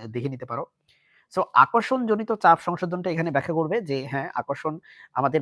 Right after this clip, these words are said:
বাস্তব গ্যাসের ক্ষেত্রে আকর্ষণটা, মানে যেই আকর্ষণটা সেটা যেহেতু আছে, তাই বাস্তব গ্যাসের অণুগুলো একজন আরেকজনের মধ্যে আকর্ষণের কারণে দেয়ালে গিয়ে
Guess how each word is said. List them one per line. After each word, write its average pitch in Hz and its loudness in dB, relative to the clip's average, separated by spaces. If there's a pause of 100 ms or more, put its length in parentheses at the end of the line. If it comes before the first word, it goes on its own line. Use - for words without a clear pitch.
বাস্তব 139 -2 (100)
গ্যাসের 143 -4
ক্ষেত্রে 156 -4
আকর্ষণটা, 139 -6 (1160)
মানে 120 -6 (580)
যেই 127 -2 (160)
আকর্ষণটা 170 0
সেটা 143 -4
যেহেতু 151 -2 (220)
আছে, 165 0 (240)
তাই 127 6 (140)
বাস্তব 131 -2
গ্যাসের 175 -4
অণুগুলো 156 -2
একজন 127 -4
আরেকজনের 156 -4
মধ্যে 160 -2 (100)
আকর্ষণের 185 -8
কারণে 135 0 (160)
দেয়ালে 170 4
গিয়ে 127 -6